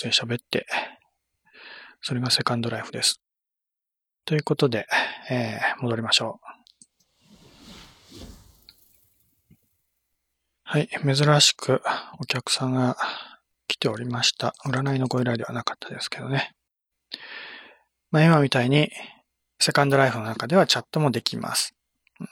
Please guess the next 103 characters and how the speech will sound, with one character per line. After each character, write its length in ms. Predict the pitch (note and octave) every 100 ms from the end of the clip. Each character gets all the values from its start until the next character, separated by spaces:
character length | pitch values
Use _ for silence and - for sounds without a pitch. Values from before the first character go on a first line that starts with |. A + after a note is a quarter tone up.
| _ _ -
別 220 | D3 E3+
に 100 | D#3+
チ 80 | D3
ャ 60 |
ッ 40 | -
ト 80 | F#3+
が 320 | F#3 F3 D#3
悪 200 | C#3+ D3
い 60 | C3+
と 140 | -
い 60 | G#2
う 20 |
わ 80 | -
け 80 | -
で 80 |
は 80 | -
な 80 | -
く 100 | -
て、 60 | -
チ 100 | C#3
ャ 60 |
ッ 40 | -
ト 80 | E3
も 100 | D3
で 100 | A2+
き 100 | -
ま 120 | G#2+
す。 200 | - - -
<laughs> 1700 | - - - _ _ _ _ _ _ _ _ - - - - - -
う 60 |
ん、 120 | - D#3+ - -
で、 200 | C#3 - -
チ 100 | C#3+
ャ 40 |
ッ 40 | - _ _ -
ト 160 | D#3
を 160 | D3+ D3+
し 140 | -
て 160 | - D3
い 40 |
る 80 | D3
人 160 | - E3
と 100 | F3+
私 260 | C#3+ -
は 120 | A2+
音 160 | A#2+ B2
声 200 | - A#2+
通 160 | - A#2+
話 100 | A#2
で 80 |
喋 280 | D3 C#3 B2
っ 20 |
て 240 | - - G2
ね、 160 | B2+ -
ち 80 |
ゃ 60 | B2
ん 60 | B2+
と 100 | C3+
会 200 | C3 A#2+
話 120 | A#2+
は 80 | A#2+
成 180 | B2
立 220 | A2+ - A2+
し 100 | -
て 140 | A2
い 60 | G#2
ま 160 | A2
し 80 | -
た。 260 | - - - _ _ - - - - - - - _ _ _ _ -
ま 60 | C#3+
あ、 20 |
そ 100 | E3+
れ 60 |
が 60 | E3+
セ 140 | D#3+
カ 140 | D3+ D3+
ン 80 | D#3
ド 80 |
ラ 120 | D#3 D#3+
イ 20 |
フ 100 | G2+
の 80 | G2+
コ 140 | A#2
ミ 80 | A#2
ュ 40 |
ニ 60 | A#2
ケ 140 | C3
ー 20 | B2
シ 100 | -
ョ 40 |
ン 80 | G#2+
だ 100 | G2
け 100 | -
ど 60 | B2
ね、 120 | C#3
そ 200 | - B2+
う 60 | A#2+
い 40 |
う 40 |
も 140 | A#2+ B2
ん 40 |
で 100 | G#2+
す。 180 | -